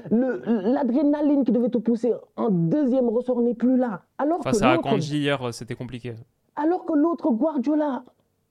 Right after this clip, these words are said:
Speaker 1: Kevin De Bruyne, top début de championnat, Coupe du Monde, il revient, c'est compliqué, on te fout sur le banc. Il met, il fait jouer d'autres joueurs,
Speaker 2: Pas
Speaker 1: tac,
Speaker 2: mal.
Speaker 1: ça marche.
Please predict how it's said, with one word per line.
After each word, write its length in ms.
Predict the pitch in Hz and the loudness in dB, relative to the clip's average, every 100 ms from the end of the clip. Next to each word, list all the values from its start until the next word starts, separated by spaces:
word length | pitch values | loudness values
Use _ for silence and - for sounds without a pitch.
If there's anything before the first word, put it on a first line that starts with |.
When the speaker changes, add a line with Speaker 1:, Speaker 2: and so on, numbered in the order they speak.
| - - | -18 -10
Speaker 1:
Kevin 300 | 339 320 285 | -4 -2 0
De 60 | 285 | 2
Bruyne, 400 | 233 277 175 123 _ _ | 2 0 -2 -6 _ _
top 100 | 302 | -6
début 260 | 233 269 247 | -2 0 2
de 100 | 240 | 2
championnat, 500 | 226 202 208 175 127 _ _ _ _ _ | 0 -2 0 -2 -6 _ _ _ _ _
Coupe 160 | - 202 | -4 0
du 80 | 208 | 0
Monde, 340 | 196 196 214 - _ _ _ _ | 0 0 -2 -6 _ _ _ _
il 100 | - | 0
revient, 280 | 175 185 185 | 2 2 0
c'est 160 | 180 165 | 0 0
compliqué, 500 | 170 160 156 175 180 - _ _ _ _ _ | 0 0 0 0 0 -6 _ _ _ _ _
on 120 | - 160 | -4 -2
te 100 | 165 | -2
fout 200 | - 214 | -2 -2
sur 200 | 190 165 | 0 0
le 100 | 156 | 0
banc. 240 | 127 98 _ _ _ _ _ _ _ _ _ _ _ - | -2 -6 _ _ _ _ _ _ _ _ _ _ _ -2
Il 120 | 175 | 2
met, 140 | 196 180 | 2 0
il 80 | |
fait 160 | - 202 | 2 2
jouer 200 | 180 175 | 2 2
d'autres 300 | 165 175 165 | 0 0 0
joueurs, 300 | 151 180 190 _ _ | 2 0 -2 _ _
Speaker 2:
Pas 80 | 123 | -8
Speaker 1:
tac, 60 | 120 | -4
Speaker 2:
mal. 80 | |
Speaker 1:
ça 100 | 180 | -4
marche. 400 | 160 131 - - | -2 -4 -6 -20